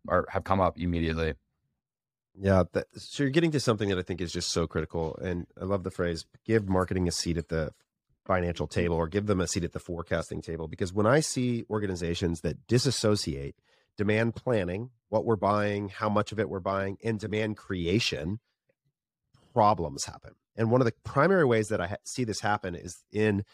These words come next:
Speaker 2: sort of the incentive structure of the system. So as an example, let's imagine you're a media buyer,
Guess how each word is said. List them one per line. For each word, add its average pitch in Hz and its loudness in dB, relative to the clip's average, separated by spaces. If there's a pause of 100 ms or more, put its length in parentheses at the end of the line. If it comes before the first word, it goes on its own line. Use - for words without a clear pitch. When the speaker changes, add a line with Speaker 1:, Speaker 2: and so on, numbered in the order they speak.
(220)
Speaker 2:
sort - -2
of 107 0
the 117 2
incentive 120 2
structure 95 2
of 90 -8
the 85 -8
system. - -10
So - -4
as 98 -2
an 101 -2
example, 120 4
let's 131 2
imagine 113 6 (360)
you're 113 6
a 101 6
media 104 6
buyer, 73 -6